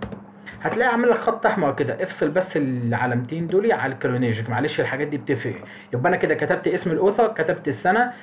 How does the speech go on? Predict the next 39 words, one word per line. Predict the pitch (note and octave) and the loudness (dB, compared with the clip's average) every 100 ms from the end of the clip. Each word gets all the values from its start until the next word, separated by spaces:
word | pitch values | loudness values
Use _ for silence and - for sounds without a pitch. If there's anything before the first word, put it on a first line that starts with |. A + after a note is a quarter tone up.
| - | -4
كتبت | D#3 G3 F#3+ D#3 | 0 2 2 0
التايتل | D3+ F#3+ F#3+ F#3 D3 | 2 4 4 4 0
بتاع | C3 A#2+ D#3+ | 0 2 2
سعادتك | - D#3+ G3+ A#2+ | 2 0 0 -2
والسب | D3 - D#3+ | -2 0 0
تايتل. | - A#2+ A2+ G#2 - | 2 0 -2 -8 -4
طب | C#3 | 2
يا | D3 | 2
ترى | C#3+ G#3 G3 | 4 6 6
بس | G3+ G#3 | 4 0
كده؟ | G3 G3+ | 0 2
لا، | D3+ - | 2 0
في | - | 2
ملحوظه، | A#3+ F3+ D#3 A#2+ A2+ | 2 4 2 0 -2
التايتل | - - G#3+ A3 D#3 | -4 2 4 4 0
والسب | C#3+ - G3+ | 0 -2 -2
تايتل | - A3+ A3+ B3+ B3+ - - - | 2 2 4 2 0 -12 -20 -4
معلش | - C#3 F#3+ G#3 B3+ | 0 2 2 0 -4
بتعملهم | D3 D3+ D3 C#3+ C#3 D#3 F3 | -4 0 0 2 2 2 0
لي | D#3+ | 0
كده | F#3+ F#3 | 2 2
بالحرف | D#3+ - E3+ E3 | 2 2 0 0
المايل | C#3+ D3+ C3+ | 0 2 0
ده، | A#2+ A2+ - - - | -2 -4 -10 -16 -2
اللي | C3 C#3+ | 0 4
هو | E3 D#3 | 6 4
الاي | C#3 E3+ E3+ | 4 4 4
مايله | D#3+ D#3+ D3 B2 | 4 2 2 2
دي. | A#2 - - - | 0 -6 -10 2
ليه؟ | E3 B3+ - | 4 4 2
هو | B2 D#3+ D#3 D3 | 4 6 6 4
كده | D3+ D3+ | 2 2
عند | D#3 C#3+ | 0 0
سعادتك | A#2+ B2+ A#2+ A2+ | 0 0 -2 0
ده | D#3 | 2
صيغه | D#3+ G3 G3 F#3 F3+ | 2 2 4 4 2
الاي | D3+ - E3 F#3+ F#3 F3 D3+ | -2 2 6 8 8 8 6
بي | C#3+ F3+ G3 F#3+ F3 | 2 0 2 2 2
اي، | E3+ F#3 B2 | 6 6 6